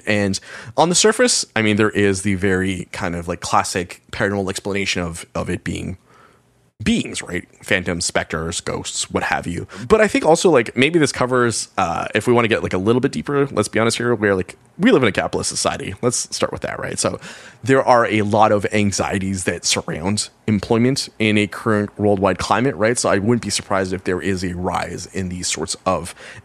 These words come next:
anecdotal, um, um, posts as well as, as conversations with people, that there is a, a higher, uh, incident rate of these, um, strange beings as, uh, global anxiety kind of,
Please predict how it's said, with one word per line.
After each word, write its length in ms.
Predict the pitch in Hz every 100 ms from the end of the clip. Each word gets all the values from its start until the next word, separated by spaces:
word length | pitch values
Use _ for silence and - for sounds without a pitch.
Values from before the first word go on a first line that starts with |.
| _ -
anecdotal, 760 | 117 113 101 92 92 90 87 _ -
um, 420 | 101 87 85 85 - _ _ _ -
um, 180 | 92 80
posts 460 | - 156 - -
as 220 | - 110 101
well 180 | 98
as, 100 | 90 85
as 120 | 98
conversations 540 | 110 90 - 85 95
with 100 | 92
people, 220 | 101 107
that 140 | 117 92
there 140 | 101
is 380 | 95 95 92 - -
a, 220 | 82 82
a 100 | -
higher, 540 | 90 - - - 82 85 - - - -
uh, 140 | - 92 -
incident 440 | 117 - 120 95
rate 220 | 95 98 -
of 440 | 110 98 101 - - _ _
these, 560 | 104 117 104 95 - - -
um, 320 | 107 98 87
strange 340 | - 127 110 -
beings 340 | 110 113 120
as, 600 | - 104 104 104 - - -
uh, 140 | 95 90
global 400 | 123 117 110 104
anxiety 520 | 90 92 85 85 90
kind 240 | - 87 82
of, 280 | 82 -